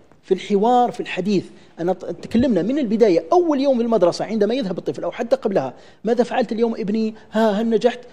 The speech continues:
فتحت التمرين؟ ما فتحت الأستاذ؟ هل كافأك؟ ما كافأ؟" فالطفل يصبح عنده نوع من الروتين في أن يحكي يومياته للآباء والأمهات، فبالتالي يصبح هناك أمر طبيعي تلقائي.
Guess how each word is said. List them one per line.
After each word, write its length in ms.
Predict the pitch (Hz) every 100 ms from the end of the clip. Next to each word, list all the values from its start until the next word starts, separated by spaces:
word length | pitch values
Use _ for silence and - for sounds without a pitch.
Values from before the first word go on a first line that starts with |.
| -
فتحت 240 | 185 247 -
التمرين؟ 360 | - 220 220
ما 60 | 220
فتحت 320 | 214 214 208
الأستاذ؟ 340 | 196 - 214
هل 240 | 190 220 220
كافأك؟ 480 | 233 208 220 214 226
ما 60 |
كافأ؟" 180 | 214 226 - - -
فالطفل 440 | 226 220 349 277
يصبح 300 | 285 - 233
عنده 240 | 269 247 226
نوع 260 | 262 277
من 180 | 208 247
الروتين 840 | 254 247 175 185 208 202 302 311 277
في 240 | 208 196 - - 226
أن 140 | 180
يحكي 360 | 247 - 262 220
يومياته 840 | 202 185 208 208 208 208 151 156
للآباء 440 | 139 151 185 165 160
والأمهات، 440 | - 160 131 135 - - -
فبالتالي 720 | 214 220 - 359 302 277 269
يصبح 420 | 302 339 240 262
هناك 360 | 240 277 277 - - - _ _ 294
أمر 180 | 302
طبيعي 460 | 202 233 208 247 165
تلقائي. 500 | 160 175 - 202 170